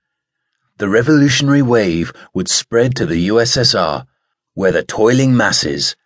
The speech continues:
would unite to overthrow the Stalinist bureaucracy that had long maintained a stranglehold on the first socialist state.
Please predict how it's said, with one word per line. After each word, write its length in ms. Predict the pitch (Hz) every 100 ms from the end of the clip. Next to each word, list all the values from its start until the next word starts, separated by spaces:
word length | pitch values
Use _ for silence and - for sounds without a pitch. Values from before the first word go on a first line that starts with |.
| _ -
would 180 | 92 101
unite 580 | 113 107 85 78 - - _ _ -
to 160 | - -
overthrow 680 | 127 131 156 - 156 131 -
the 120 | 85
Stalinist 840 | - - 110 127 127 131 131 131
bureaucracy 800 | - 120 127 127 110 - 85 78 - -
that 120 | - 92
had 180 | 90
long 380 | 82 90 113 120
maintained 560 | 120 117 110 - 107 110
a 80 | 95
stranglehold 1000 | - - 127 113 92 85 80 76 69 - _ -
on 160 | 82 76
the 80 |
first 560 | 73 - 95 104 - -
socialist 640 | - 90 - 92 95 -
state. 460 | - - 76 76 -